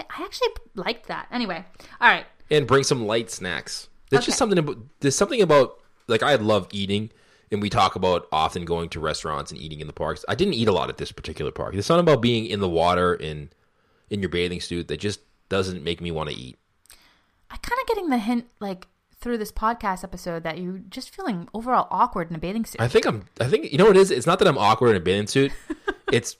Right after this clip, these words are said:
Speaker 2: awkward being around tons of people in their bathing suits.
Speaker 1: All right, so what about our cruise? <laughs>
Speaker 2: You have to be on your bathing suit the whole time?
Speaker 1: I mean, I guess you don't have to.
Speaker 2: I mean, I hope you don't go to dinner in your bathing suit.
Speaker 1: That's true. Yeah, no, scratch that. All
Speaker 2: Okay.
Speaker 1: right, so back to that. Yeah,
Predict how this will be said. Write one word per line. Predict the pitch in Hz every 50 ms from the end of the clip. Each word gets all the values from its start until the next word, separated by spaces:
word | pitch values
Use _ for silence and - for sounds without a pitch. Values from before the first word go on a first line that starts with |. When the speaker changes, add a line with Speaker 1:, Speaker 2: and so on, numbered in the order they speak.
| -
Speaker 2:
awkward | - 117 117 131 139 - 143 127 117 95
being | 120 120 120 117 110
around | 110 104 101 92 95 - _ _ _ _ _ _ _
tons | - - - 127 123 120 117 104
of | 101 -
people | - 110 101 82 87 85
in | 80
their | 80 80 73
bathing | 73 76 69 69 71
suits. | - - 69 - - - - - _ _ _ _ _ _ -
Speaker 1:
All | - -
right, | 302 392 403 302
so | 240 - - 311 285 269 269 269 269 262 262 262 262 254 247 196 - - _
what | 233 262 302
about | 339 349 339
our | 330 311
cruise? | 311 - - 311 320 302 214 - - - - - _ _ -
<laughs> | 233 - - - - - - - - - _ _ -
Speaker 2:
You | 120
have | 131 143
to | 131 131
be | 135
on | 143 127
your | 120
bathing | 98 98 120 127
suit | 147 160
the | 151 165
whole | 165 160
time? | - 196 196 202 - _ _ - - - - - _ - - _ _ _ _ _ _
Speaker 1:
I | 254
mean, | 262 330 359
I | 277
guess | 190 233 269 -
you | 214
don't | 175 165
have | - 160 175 214 233 -
to. | - 156 156 170 185 - _ _ _ _ _ _ _ _ _
Speaker 2:
I | - 110
mean, | 127 120
I |
hope | 101 113 123 117
you | - 120
don't | 110
go | 95 104 110
to | 98
dinner | - - 127 127 113
in | 90
your | 87 78
bathing | - 101 123 135 101
suit. | - - - -
Speaker 1:
That's | - 269 269 - -
true. | - - 180 - -
Yeah, | - 214 - - -
no, | 208 226 -
scratch | - - - 202 175 - -
that. | - - - -
All | - 220
Speaker 2:
Okay. | 190 147
Speaker 1:
right, | 135 -
so | - 277 262 202 - - _
back | - 262 269 269 -
to | 311
that. | 240 185 - - - - - -
Yeah, | - 302 226 -